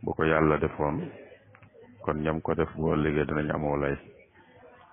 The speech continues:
Bu Yàlla mbugaloon nit te fekk yónniwut ci moom ab yonent, bu ëllëgee kooka dana amoo lay. Ngir nit ñi bañ a am lay nag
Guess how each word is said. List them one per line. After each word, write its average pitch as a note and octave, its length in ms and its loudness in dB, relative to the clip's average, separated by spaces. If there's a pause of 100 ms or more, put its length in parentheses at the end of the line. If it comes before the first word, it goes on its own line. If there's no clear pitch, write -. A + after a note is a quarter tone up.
(760)
Bu D2+ 120 -2
Yàlla D2+ 280 2
mbugaloon D2+ 580 0
nit D2+ 180 -4 (960)
te D2+ 80 0 (100)
fekk D#2 260 0 (280)
yónniwut E2 480 0
ci D#2+ 60 -2
moom D2+ 220 0
ab D2+ 120 -2
yonent, C#2+ 360 -4 (1200)
bu - 160 -6
ëllëgee D2 880 0
kooka D2+ 260 0
dana C#2+ 260 -2
amoo D2 260 -4
lay. C#2 200 -4 (1160)
Ngir D#2 300 0
nit E2 260 0
ñi F2+ 120 0
bañ D#2+ 220 2
a D#2+ 60 2
am D#2 180 -2
lay D2 340 2
nag D2+ 160 -4